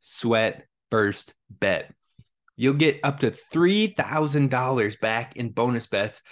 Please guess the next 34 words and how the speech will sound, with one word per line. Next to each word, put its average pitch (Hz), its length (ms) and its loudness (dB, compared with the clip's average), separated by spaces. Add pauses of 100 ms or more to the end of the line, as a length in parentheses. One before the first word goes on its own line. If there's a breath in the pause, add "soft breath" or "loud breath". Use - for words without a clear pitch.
(120)
if - 160 -6
your 123 160 2
first 113 500 -2
bet 104 280 -2 (120)
doesn't 101 380 -4
win. 98 300 -2 (1600 soft breath)
FanDuel 170 720 4
lets 156 260 -2
you 185 200 2
bet 139 260 0
on 127 200 -4
everything 143 420 0
from 113 180 -2
money 143 300 0
line 151 320 0
to 139 260 -6
point 170 320 -2
spreads 151 640 0 (220)
and 135 400 2 (140)
to 127 100 -2
who 131 300 4
will 127 100 2
score 95 420 -2
a 82 120 -2
touchdown. - 640 -6 (640 soft breath)
So 147 280 0
definitely 143 500 -2
feel 165 240 0
free 147 460 2
to 165 120 -6
check 156 320 -4
out 151 180 0
FanDuel 131 400 -2
Sportsbook. 110 520 -2